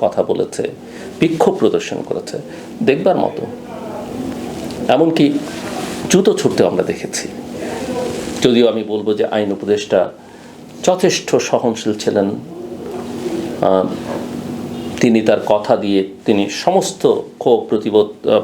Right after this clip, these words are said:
প্রতিবাদকে, আহ, গ্রহণ করেছেন, ক্ষমা চেয়েছেন, তার দিক থেকে তিনি সর্বোচ্চটা করেছেন। কিন্তু বাস্তবতা হলো যে মানুষ আর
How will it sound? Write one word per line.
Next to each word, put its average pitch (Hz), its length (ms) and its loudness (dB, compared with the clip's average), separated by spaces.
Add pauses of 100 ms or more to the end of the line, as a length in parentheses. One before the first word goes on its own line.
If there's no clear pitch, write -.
প্রতিবাদকে, 107 880 2 (600)
আহ, - 600 2
গ্রহণ 156 380 4
করেছেন, 117 420 4 (320)
ক্ষমা 147 420 2
চেয়েছেন, 110 480 2 (1600)
তার 170 140 4
দিক 180 120 2
থেকে 185 200 4
তিনি 117 280 4
সর্বোচ্চটা - 600 2
করেছেন। - 440 -2 (600)
কিন্তু 123 180 4
বাস্তবতা 131 500 4
হলো 113 240 6
যে 101 160 4
মানুষ 101 580 0 (920)
আর 92 200 4